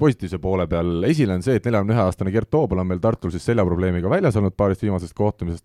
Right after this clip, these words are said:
aga see sümbioos on ikkagi kuidagi toiminud tartlastele, et Ronald Järv, kahekümne seitsme aastane mees, kellega Rene ja Andre on isegi maailmameistrivõistluste finaalturniiril mänginud juunioride seas koos, äh, on väga hästi sekkunud, äh,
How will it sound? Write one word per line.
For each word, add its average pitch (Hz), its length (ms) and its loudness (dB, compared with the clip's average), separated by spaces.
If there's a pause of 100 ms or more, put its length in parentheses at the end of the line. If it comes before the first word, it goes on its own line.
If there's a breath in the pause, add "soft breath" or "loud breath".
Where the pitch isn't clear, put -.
aga 90 160 -4
see 104 80 -2
sümbioos 110 640 2
on 101 80 -2
ikkagi 95 220 -6
kuidagi 101 260 0
toiminud 160 460 4
tartlastele, 95 580 0
et - 160 -8
Ronald 98 320 0
Järv, 147 240 2
kahekümne 90 240 2
seitsme 113 400 -2
aastane 87 320 -4 (320 loud breath)
mees, 95 240 -2
kellega 82 320 -4
Rene 90 240 -2 (140)
ja 76 180 -2 (140)
Andre 85 180 0
on 85 80 0
isegi 78 320 -2
maailmameistrivõistluste 80 800 -4
finaalturniiril 98 560 0
mänginud 85 360 -2
juunioride 85 360 0
seas 85 240 -2
koos, 85 380 -2 (340 soft breath)
äh, 85 160 -4
on 98 200 -2
väga 143 200 2
hästi 90 200 -6
sekkunud, 98 640 2
äh, 85 160 0